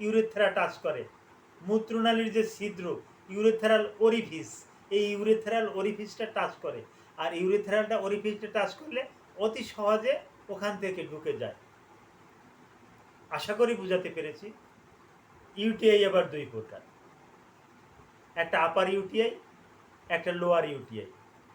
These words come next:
আপার ইউটিআই বলতে আমরা কি বুঝি? রেনাল পেলভিস, অর্থাৎ কিডনির ভিতরে যে রেনালটা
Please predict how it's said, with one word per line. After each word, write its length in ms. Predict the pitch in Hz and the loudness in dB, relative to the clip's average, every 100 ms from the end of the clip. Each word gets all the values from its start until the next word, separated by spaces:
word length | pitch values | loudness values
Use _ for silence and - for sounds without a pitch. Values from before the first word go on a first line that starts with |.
| - - - | -20 -20 -2
আপার 260 | 165 175 240 247 | 0 4 4 4
ইউটিআই 340 | 240 262 254 247 | -2 -2 -2 0
বলতে 160 | 247 247 | 2 0
আমরা 140 | 240 240 240 | -2 -4 -4
কি 60 | 233 | -10
বুঝি? 200 | 254 269 - - - - - - - - - - - - - - - - - | -12 -16 -20 -20 -20 -20 -20 -20 -20 -20 -20 -20 -20 -20 -20 -20 -20 -20 -6
রেনাল 380 | 170 214 220 220 214 | 2 6 8 8 6
পেলভিস, 380 | 190 170 139 123 - - - - - - - - - - - - - - | 4 2 -2 -12 -16 -20 -20 -20 -20 -20 -20 -20 -20 -20 -20 -20 -18 -12
অর্থাৎ 240 | 175 220 220 | -2 0 0
কিডনির 360 | 214 185 220 214 - 143 | -4 0 2 2 -4 -12
ভিতরে 320 | 170 208 214 208 | -2 2 4 4
যে 80 | 202 196 190 | 4 2 2
রেনালটা 360 | 180 180 180 | 2 2 0